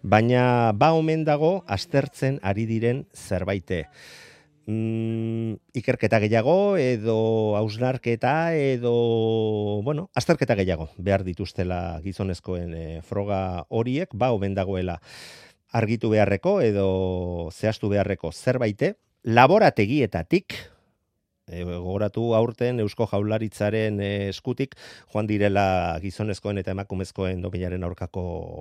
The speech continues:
frogak, eta, ba, itxuraz gizonezkoen froga hoien inguruan, ba, omen dago argitu beharreko zerbaite.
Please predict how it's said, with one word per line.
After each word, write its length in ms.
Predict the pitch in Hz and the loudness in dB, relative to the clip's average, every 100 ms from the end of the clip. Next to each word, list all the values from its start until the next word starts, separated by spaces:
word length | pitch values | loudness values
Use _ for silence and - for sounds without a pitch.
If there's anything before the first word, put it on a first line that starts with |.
| - | -14
frogak, 600 | - - 127 143 180 - - - - - - | -10 -2 0 2 0 -4 -20 -20 -20 -20 -4
eta, 380 | 104 113 107 117 113 110 107 107 101 98 95 | 4 6 8 8 10 10 10 8 6 4 2
ba, 120 | 92 | 0
itxuraz 400 | 87 - 104 120 - | -2 -4 -4 -4 -4
gizonezkoen 760 | 87 101 101 - 90 90 90 87 | -4 -4 -4 -4 -2 -2 -4 -4
froga 280 | 101 95 90 | -2 -2 -2
hoien 200 | 87 85 | -4 -4
inguruan, 380 | 87 92 101 101 | -4 -2 0 0
ba, 120 | 92 | 0
omen 200 | 85 85 | -2 -6
dago 280 | 82 85 80 | -8 -8 -8
argitu 320 | 82 101 98 87 | -8 -8 -6 -8
beharreko 540 | 82 85 - 67 55 - | -8 -10 -12 -12 -14 -18
zerbaite. 680 | - 110 110 104 95 160 | -4 -4 -2 -4 0 -2